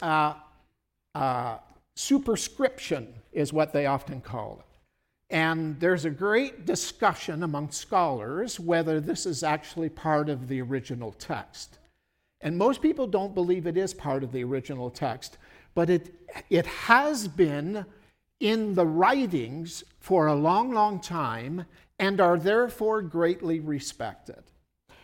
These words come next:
So let's look at the title page first. What does it say? It says it's a Psalm of David. Well, that's not a big surprise 'cause Psalm, 'cause David wrote most of the Psalms.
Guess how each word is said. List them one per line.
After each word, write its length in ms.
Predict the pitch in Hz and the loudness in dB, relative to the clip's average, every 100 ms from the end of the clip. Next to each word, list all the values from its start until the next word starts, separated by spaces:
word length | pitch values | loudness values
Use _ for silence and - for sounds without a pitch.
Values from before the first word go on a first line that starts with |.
| - - | -20 -4
So 160 | 220 | 2
let's 280 | 233 311 - | 4 2 2
look 200 | 262 - | 0 2
at 120 | 196 | 0
the 80 | 175 | 0
title 500 | - - 175 170 131 | -2 2 4 4 0
page 460 | - 131 113 - - | -2 -8 -8 -10 -10
first. 580 | - 135 92 - - - _ _ - | -4 -4 -4 -10 -14 -20 _ _ -4
What 220 | 156 208 | -2 -2
does 200 | 254 190 | -4 -2
it 120 | 196 | -4
say? 420 | - 151 123 110 - _ - - - - | -4 -6 -6 -12 -20 _ -20 -20 -18 -2
It 120 | - | 0
says 280 | - 269 277 | 8 10 10
it's 160 | 226 185 | 2 -2
a 60 | |
Psalm 340 | - 233 196 202 | 0 4 4 2
of 80 | |
David. 420 | 180 180 147 107 - - | 2 2 2 -2 -14 -4
Well, 280 | 185 214 233 - - | 2 2 2 -8 2
that's 220 | 220 - | 4 4
not 160 | 233 220 | 2 2
a 40 | |
big 200 | 185 196 | 2 0
surprise 480 | - - 190 165 185 | -2 0 2 2 0
'cause 200 | - 147 | -4 -6
Psalm, 460 | - 226 214 156 151 - _ _ | 2 4 4 0 -8 -18 _ _
'cause 220 | 175 170 | 0 2
David 380 | 170 254 214 143 | 6 6 4 2
wrote 320 | 156 180 196 | 4 4 2
most 340 | 160 170 - 160 | 0 -2 -2 -6
of 80 | |
the 80 | 147 | -6
Psalms. 640 | 143 147 107 - - - | -6 -6 -6 -12 -20 -20